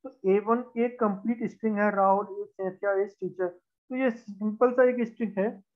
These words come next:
इसको मुझे क्या करना है, split कराना है। तो अगर मैं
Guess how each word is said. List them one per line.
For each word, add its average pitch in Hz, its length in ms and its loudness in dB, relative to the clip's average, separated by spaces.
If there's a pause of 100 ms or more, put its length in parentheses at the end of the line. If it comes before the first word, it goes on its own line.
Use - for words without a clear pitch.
(160)
इसको 226 260 -6
मुझे 220 200 0
क्या 220 120 0
करना 214 240 0
है, 247 200 -4
split 220 320 -4
कराना 139 300 -4
है। - 60 -20 (440)
तो 269 60 -6
अगर 247 220 0
मैं 262 160 -4